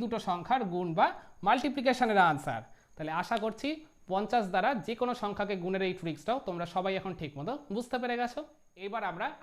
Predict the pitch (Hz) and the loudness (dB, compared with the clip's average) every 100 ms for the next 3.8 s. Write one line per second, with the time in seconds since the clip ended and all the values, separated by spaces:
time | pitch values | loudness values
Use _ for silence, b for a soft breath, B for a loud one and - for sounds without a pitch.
0 | 185 - 160 - 247 240 269 247 190 139 | -4 -2 -6 -4 -4 -2 -4 -2 -2 -4
1 | 113 - _ 175 208 - 208 165 240 196 | -6 -18 _ -4 -2 -2 0 2 0 0
2 | 196 185 165 147 - 139 107 104 - - | -2 -4 -6 -6 -8 -12 -12 -16 -14 -4
3 | 165 - 196 226 143 240 254 220 | -4 -2 -4 -4 -6 -6 -2 -4